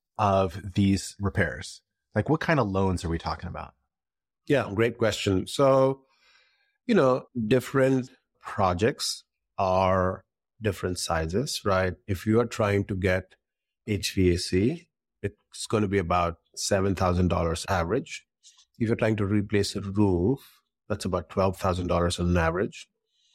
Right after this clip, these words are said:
Speaker 2: If you're looking for a swimming pool, for example, it could be anywhere between thirty-five thousand to all the way to hundred fifty thousand dollars. And what we have done is we have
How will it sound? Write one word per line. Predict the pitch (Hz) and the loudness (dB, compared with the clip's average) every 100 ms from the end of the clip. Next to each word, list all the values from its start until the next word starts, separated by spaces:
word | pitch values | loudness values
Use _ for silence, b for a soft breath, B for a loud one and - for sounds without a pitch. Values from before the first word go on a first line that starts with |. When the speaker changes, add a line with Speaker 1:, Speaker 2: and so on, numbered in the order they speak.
| _ _ _ | _ _ _
Speaker 2:
If | - | -4
you're | 131 | 0
looking | 113 110 107 | 2 2 0
for | 107 104 | 0 0
a | 101 | 0
swimming | - 123 123 117 | -2 2 2 2
pool, | - 98 | -2 -4
for | 92 95 | -2 -2
example, | 90 - 85 87 92 98 117 - | -2 -2 -4 -4 -4 -6 -10 -20
it | - | -8
could | 98 | -4
be | 90 | 0
anywhere | 92 95 95 90 | 0 2 2 0
between | 90 92 | -2 -4
thirty-five | 87 98 90 - 90 | -4 0 0 -2 -6
thousand | - 87 90 87 82 | -2 -2 -2 -6 -2
to | 90 85 - | -4 -2 -2
all | 92 | 0
the | 90 | 2
way | 85 | 0
to | 87 | -2
hundred | 95 85 - | -6 -8 -12
fifty | - _ | -20 _
thousand | - 87 - | -12 -10 -4
dollars. | 165 98 156 - - _ _ _ _ _ - | -2 -2 -4 -8 -20 _ _ _ _ _ -6
And | 117 | -4
what | 117 107 | -2 0
we | 120 | 2
have | 151 131 | 2 2
done | 113 110 | 0 2
is | 101 101 101 101 104 - | 2 2 2 0 -6 -12
we | 107 101 107 104 | -10 -2 0 2
have | 101 98 98 98 95 | 2 2 2 2 0